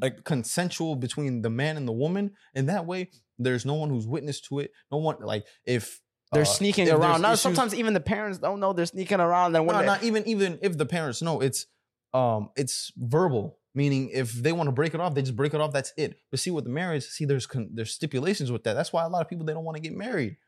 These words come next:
Speaker 2: because the stipulations of marriage. It's not even, even, not even in America. It's like, even if you think about it, marriage in Islam, like, yeah, it's very easy to get in one and very easy to get out of one.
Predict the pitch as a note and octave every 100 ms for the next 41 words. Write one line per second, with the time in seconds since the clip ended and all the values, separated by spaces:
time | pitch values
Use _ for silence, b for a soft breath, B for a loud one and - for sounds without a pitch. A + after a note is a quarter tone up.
0 | _ C#3 F3 C3+ C3 - F3 D3+ E3+ D#3
1 | C#3+ E3+ D#3+ G3+ F#3+ F3 D3+ E3+ F3 F3
2 | D#3 F#3 D#3+ C#3 B2 A2 B2+ C#3+ - -
3 | - _ _ _ F3 F3 E3 D#3 C#3 E3+
4 | D3+ B2+ G#2+ - _ _ - D3 D3+ D3+
5 | B2 E3 E3+ A#2 A#2+ D#3 C#3 B2 D#3 D#3
6 | D3+ B2 A#2 D3 D#3+ E3+ C#3+ A2+ C#3+ C#3+
7 | C#3+ B2 B2 A#2 G#2 B2 C#3+ A#2 G2+